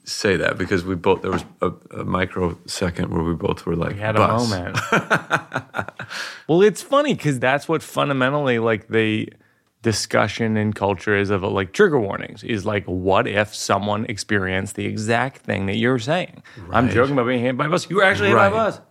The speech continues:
Speaker 1: Right. I hadn't heard the joke before, so I was going,
Speaker 2: <laughs>
Speaker 1: I was like,
Speaker 2: Oh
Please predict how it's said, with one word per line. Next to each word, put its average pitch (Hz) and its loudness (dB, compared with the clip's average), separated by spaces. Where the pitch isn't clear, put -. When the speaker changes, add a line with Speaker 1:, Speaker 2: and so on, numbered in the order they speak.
Speaker 1:
Right. 98 -2
I 165 4
hadn't 226 0
heard 165 2
the 151 0
joke 135 2
before, 110 2
so - 2
I 110 6
was 113 2
going, 92 2
Speaker 2:
<laughs> - 0
Speaker 1:
I 117 4
was 123 0
like, 98 0
Speaker 2:
Oh 151 -4